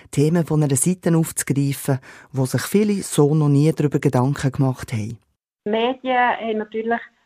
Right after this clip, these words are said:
Speaker 2: auch einen Einfluss auf unsere Meinung und ich sage, die Medien können uns quasi wie an die Hand nehmen und mit uns zusammen, ähm, eine neue Welt entdecken. Und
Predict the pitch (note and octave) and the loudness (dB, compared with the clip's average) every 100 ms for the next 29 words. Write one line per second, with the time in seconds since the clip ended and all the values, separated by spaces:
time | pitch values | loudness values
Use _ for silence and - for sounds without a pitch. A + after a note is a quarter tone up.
0 | _ - A3 G#3 - G#3+ A3+ A3+ - - | _ 0 2 0 -4 -4 0 0 0 -18
1 | _ - F#3+ G#3 G#3 G#3 F#3+ F3+ G#3+ C4 | _ -4 -4 -6 -6 -2 0 2 6 6
2 | D4+ D4+ - - - _ - G#3+ G#3+ G#3 | 6 2 -8 -20 -20 _ 6 8 6 4
3 | G#3 G#3 G#3 - _ - - B3+ C#4 B3+ | 0 0 -4 -10 _ -12 -8 -4 -2 -2
4 | A3 A3+ A#3+ B3+ A3+ A#3 B3+ B3 A3 G#3+ | -2 0 0 0 0 0 -2 -4 -2 -4
5 | - A#3 A3+ A3+ A#3+ G#3 - G3+ G#3 A#3 | 0 0 0 0 0 0 0 0 2 0
6 | - A3 G3 F#3 F3 G3 G3 G3 G#3+ A3+ | 0 0 0 -2 -4 -8 -8 -8 -4 -4
7 | A#3 _ _ _ _ _ - G3 A3 B3+ | -4 _ _ _ _ _ 0 2 4 4
8 | B3 A#3 - _ G3+ F#3+ G3 G3 G3 G3 | 4 0 -6 _ -4 -2 -2 -2 0 0
9 | A3 A3 G3 F#3+ A3+ - A3+ A3 A3+ F#3+ | 0 2 2 2 0 0 -2 0 -2 -4
10 | - - F3 F3 F#3 F#3 F#3 | -8 -8 -6 -4 -2 -2 -2